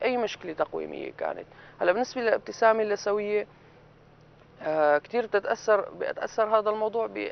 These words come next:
يعني هي، هي لك-، كذا سبب، بس أكتر سبب بيتأثر، آه،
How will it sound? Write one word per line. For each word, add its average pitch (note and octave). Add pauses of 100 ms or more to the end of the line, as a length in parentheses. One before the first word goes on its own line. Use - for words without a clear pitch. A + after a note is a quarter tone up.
(100)
يعني E3
هي، G3 (120)
هي A3
لك-، - (300)
كذا A#3+
سبب، - (160)
بس -
أكتر A3+
سبب G3+
بيتأثر، G#3 (120)
آه، F#3